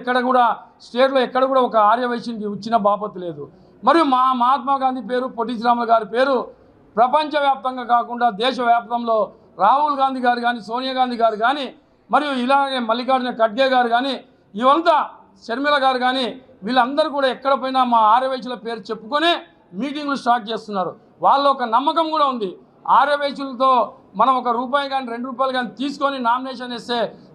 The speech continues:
తప్పకుండా వాళ్ళ ఆశీర్వచనం ఉంటే తప్పకుండా గెలుస్తామని చెప్పని డాక్టర్ వైఎస్ రాజశేఖర రెడ్డి అనేక సందర్భాల్లో చెప్పినటువంటి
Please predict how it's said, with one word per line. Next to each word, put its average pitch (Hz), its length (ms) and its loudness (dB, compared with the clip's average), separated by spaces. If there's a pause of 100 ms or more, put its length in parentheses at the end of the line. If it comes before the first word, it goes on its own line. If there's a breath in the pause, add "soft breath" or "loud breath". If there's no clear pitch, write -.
తప్పకుండా 294 520 0
వాళ్ళ 247 120 0 (120)
ఆశీర్వచనం 262 540 -6
ఉంటే 247 200 -8
తప్పకుండా 247 340 -2 (120)
గెలుస్తామని 294 540 0
చెప్పని 247 320 -10 (460)
డాక్టర్ 214 300 0
వైఎస్ 262 280 2
రాజశేఖర 247 360 0
రెడ్డి 226 180 2
అనేక 285 220 -2 (100)
సందర్భాల్లో 240 580 2
చెప్పినటువంటి 214 560 -4